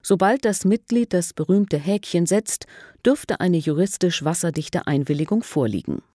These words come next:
In diesem Vorgehen liegt auch kein Fall des rechtswidrigen Spamming, da hier die berechtigten Interessen des Portalbetreibers überwiegen.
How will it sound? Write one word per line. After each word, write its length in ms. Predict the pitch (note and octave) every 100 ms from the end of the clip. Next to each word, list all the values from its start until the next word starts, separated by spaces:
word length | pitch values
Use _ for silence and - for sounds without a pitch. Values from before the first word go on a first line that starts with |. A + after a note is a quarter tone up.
| _ _ _ _
In 120 | G#3+
diesem 260 | A3+ C4 C#4+
Vorgehen 640 | - A#3 A3 A3 A3+ C4
liegt 320 | G#3+ G3 -
auch 240 | F#3+ G3 -
kein 280 | F3 G#3
Fall 300 | G#3 E3+ F3
des 240 | E3+ D#3 -
rechtswidrigen 760 | F3 - - E3+ E3 E3 E3
Spamming, 600 | D#3+ - G3+ G#3 D3+ B2+ - - - _
da 100 | G#3
hier 240 | G3 A#3 C4
die 160 | G#3+
berechtigten 640 | F3+ F3 A3+ - G#3+ - F3
Interessen 500 | D#3 - F3 - D#3+
des 200 | D3 -
Portalbetreibers 1000 | D3+ D#3 C#3+ C#3 D3 - C#3 C#3+ C#3+ -
überwiegen. 600 | D#3+ G3+ D#3+ A#2+ G2